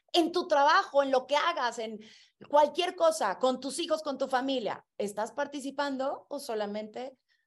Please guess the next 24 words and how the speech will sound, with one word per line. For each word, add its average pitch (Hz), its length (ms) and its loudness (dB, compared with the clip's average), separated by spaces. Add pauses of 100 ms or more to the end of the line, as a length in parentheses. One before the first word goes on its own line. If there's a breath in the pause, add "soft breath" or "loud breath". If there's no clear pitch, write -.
(140)
solamente 262 540 0 (160)
con, 214 460 -6
participando 277 600 2
con 277 140 2
dos 277 120 4
huevitos 269 500 0
o 262 100 8
realmente 269 720 2
los 190 220 -4
tienes 311 560 -8 (240)
y 190 160 2
grandotes 202 840 -2 (420)
para 240 360 2
comprometerte 202 680 -4
con 208 140 -8
tu 196 80 -12
familia, 196 400 -4
con 185 140 -8
tus 160 180 -12
hijos, 214 260 -6
con 165 120 -12
tus 160 160 -14
sueños, 220 440 -4 (240 loud breath)
con 285 480 4